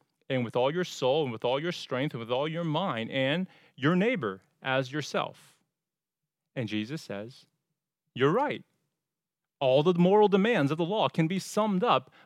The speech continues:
by these two great commandments. First, love God with everything you've got. Love him wholly. Secondly, love others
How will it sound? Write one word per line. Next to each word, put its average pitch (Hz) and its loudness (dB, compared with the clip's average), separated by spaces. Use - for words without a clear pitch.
by 151 4
these 165 -2
two 151 -2
great 123 -4
commandments. 170 -6
First, 143 2
love 147 2
God 147 2
with 127 -2
everything 175 0
you've 175 -4
got. 160 -2
Love 131 2
him 180 4
wholly. 156 0
Secondly, 107 -2
love 160 2
others 139 0